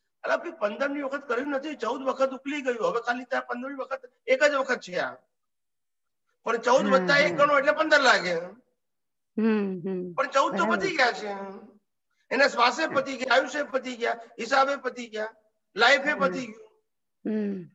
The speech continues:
Speaker 1: આજે
Speaker 2: બરાબર.
Speaker 1: પંદરમી વખત થયું એ તો ખાલી એટલા પૂરતું જ થયું છે, શ્વાસ અને આયુષ્ય એટલા પૂરતું જ છે. ચૌદમાં, ચૌદ માટે તમે મરી ગયા છો,
Speaker 2: હમ,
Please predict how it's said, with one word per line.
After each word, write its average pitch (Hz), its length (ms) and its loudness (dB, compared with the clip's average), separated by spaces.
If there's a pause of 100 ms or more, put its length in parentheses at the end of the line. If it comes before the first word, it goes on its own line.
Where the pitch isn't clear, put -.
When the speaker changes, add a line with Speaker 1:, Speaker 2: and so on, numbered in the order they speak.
(420)
Speaker 1:
આજે 240 200 -2
Speaker 2:
બરાબર. 196 140 -2
Speaker 1:
પંદરમી 262 300 2
વખત 262 300 -4
થયું 277 380 -4 (240)
એ 185 100 -4
તો 277 200 -10
ખાલી 269 400 -2
એટલા 277 360 2
પૂરતું 370 360 -4
જ 381 80 -10
થયું 269 240 0
છે, 226 140 -8 (320)
શ્વાસ 240 460 4
અને 240 160 -2
આયુષ્ય 240 400 2
એટલા 254 280 0
પૂરતું 311 340 -10
જ - 40 -20
છે. 208 200 -4 (340)
ચૌદમાં, 269 540 0
ચૌદ 277 180 4
માટે 254 200 0
તમે 262 200 -2
મરી 330 200 2
ગયા 277 260 4
છો, 254 180 -4 (1400)
Speaker 2:
હમ, 233 240 4